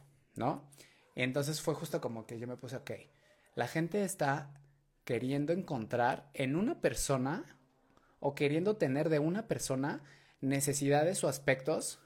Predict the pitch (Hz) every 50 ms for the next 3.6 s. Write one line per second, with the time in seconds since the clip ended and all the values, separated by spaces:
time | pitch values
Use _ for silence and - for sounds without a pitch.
0 | _ _ _ _ - 123 113 110 - 123 120 120 120 135 156 175 180 196 170 -
1 | - 160 156 190 277 - - - - - - _ _ _ - 127 123 135 151 160
2 | 175 170 156 156 147 160 160 156 - 120 117 120 131 160 196 202 165 131 120 -
3 | - 113 110 - 110 113 123 135 151 147 - -